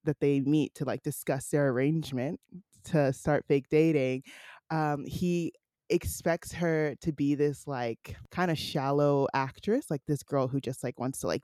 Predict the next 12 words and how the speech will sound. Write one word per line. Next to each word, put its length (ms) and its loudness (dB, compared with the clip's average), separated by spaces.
be 260 2
famous, 500 -2
and 140 4
then 100 2
she 200 -2
starts 300 -2
to 80 -2
talk, 300 -2
and 140 -2
he's 160 0
like, 120 0
"Oh, 520 -2